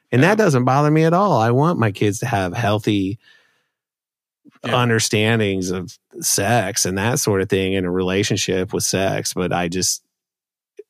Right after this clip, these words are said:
Speaker 1: I wanna let them be kids. They don't have to be inundated with sexuality when they're
Speaker 2: N-, no.
Speaker 1: this
Speaker 2: They have
Speaker 1: age.
Speaker 2: to go through the whole phase with their friends where their friends qu-,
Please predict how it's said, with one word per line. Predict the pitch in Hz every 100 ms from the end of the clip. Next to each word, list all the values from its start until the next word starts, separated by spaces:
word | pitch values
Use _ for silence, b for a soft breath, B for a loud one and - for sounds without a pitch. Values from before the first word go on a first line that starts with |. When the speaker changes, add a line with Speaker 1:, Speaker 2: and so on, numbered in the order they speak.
| _ -
Speaker 1:
I | 110
wanna | 107 110
let | 98 107 107
them | 90
be | 90
kids. | - 101 98 -
They | - 101
don't | 113 101
have | 107 101
to | 101
be | 92 92 87 90 -
inundated | 113 110 104 98 92 87 87 90
with | 95 90 87 -
sexuality | - 101 95 95 95 98 95 87 85
when | 95 92
they're | 85 80 80 -
Speaker 2:
N-, | - - -
no. | 143 147 117 - -
Speaker 1:
this | 104 90 -
Speaker 2:
They | 90
have | 180 262
Speaker 1:
age. | 285
Speaker 2:
to |
go | 233 180 170
through | 165
the | 147 135
whole | 127 143 143
phase | 131 - - - 127 131 123 -
with | 123
their | - 113
friends | 107 - 120 117 110
where | 113
their | 110
friends | 110 131 131 127
qu-, | - 117